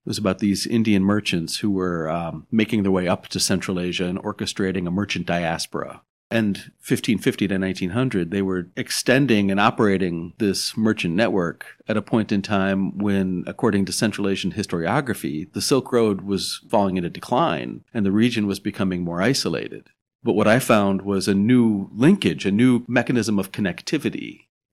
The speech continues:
where it turned the received wisdom on its head. And so I wanted to explore that. So as I was trying to chart these, uh, Indian merchant communities in Central Asia, trying to find out where all they were, you know, which cities, how many people.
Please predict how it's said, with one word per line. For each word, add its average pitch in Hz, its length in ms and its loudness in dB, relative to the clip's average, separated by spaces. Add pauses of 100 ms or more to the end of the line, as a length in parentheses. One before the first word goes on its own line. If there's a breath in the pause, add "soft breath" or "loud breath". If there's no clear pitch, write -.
where 104 540 2
it 110 200 -4
turned 143 400 0
the 123 60 -2
received 107 400 0
wisdom 123 320 0
on 90 100 0
its 85 180 -6
head. 95 280 -2
And 82 140 -8
so 107 80 0
I 98 40 2
wanted 101 220 0
to 95 80 0
explore 135 480 -4
that. - 300 -8 (380)
So 139 320 8
as 143 200 6
I 143 140 8
was 120 300 2 (220)
trying 147 340 4
to 107 100 -2
chart 113 640 2 (200)
these, 107 680 -2 (140)
uh, 101 320 0
Indian 127 320 4
merchant 107 400 0
communities 95 640 0
in 92 120 -4
Central 98 360 -2
Asia, 92 300 0
trying 98 240 0
to 92 80 -4
find 98 240 0
out 95 100 2
where 107 300 6
all 98 180 6
they 95 140 0
were, 92 580 -2
you 87 200 -6
know, 92 40 -4
which 104 240 0
cities, 95 520 -2
how 110 160 -2
many 101 260 0
people. 90 580 -6